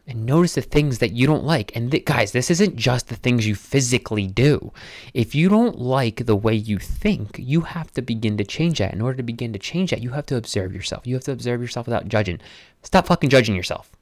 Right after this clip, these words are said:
Okay? You're a human being. You're not perfect. You're never going to be. It's just the truth. We are very, you know, in my intro, I said that people think the human body is inherently flawed.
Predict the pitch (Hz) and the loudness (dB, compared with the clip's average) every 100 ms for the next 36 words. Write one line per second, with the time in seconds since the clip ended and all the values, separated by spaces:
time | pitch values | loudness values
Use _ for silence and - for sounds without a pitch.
0 | _ _ _ - 139 147 131 143 147 - | _ _ _ -6 -4 -2 6 8 8 6
1 | 165 156 139 151 92 90 110 135 180 - | 4 6 6 4 4 0 2 4 2 4
2 | - 180 - 135 170 - - 110 170 95 | 2 2 2 2 0 -2 -2 2 4 2
3 | - 60 - - - - - - - - | -4 -8 -10 -12 -18 -20 -20 -20 -20 -20
4 | _ _ _ _ - 135 - 190 - - | _ _ _ _ -8 -2 2 2 0 -4
5 | - 160 - 131 139 120 120 180 190 170 | -2 -2 0 2 4 4 4 6 6 2
6 | - - _ _ - 147 139 139 143 123 | -2 -8 _ _ -2 2 2 2 2 2
7 | 139 127 95 87 95 _ _ _ _ - | 2 0 2 0 -2 _ _ _ _ -10
8 | 104 117 110 - 127 123 120 113 123 110 | -2 0 0 -4 -6 -4 -4 -2 0 2
9 | 107 113 104 101 110 110 98 - 110 127 | 4 2 0 0 -2 -2 -8 -4 -2 -2
10 | 139 | -6